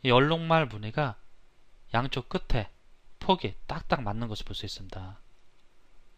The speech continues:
이렇게 해갖고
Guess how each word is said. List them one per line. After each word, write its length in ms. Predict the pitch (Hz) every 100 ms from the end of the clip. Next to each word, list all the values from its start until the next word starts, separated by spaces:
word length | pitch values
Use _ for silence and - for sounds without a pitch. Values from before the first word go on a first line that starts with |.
| - - - - - - - - - - - - - -
이렇게 580 | 120 165 175 - 170
해갖고 680 | 143 151 110 - - 156 98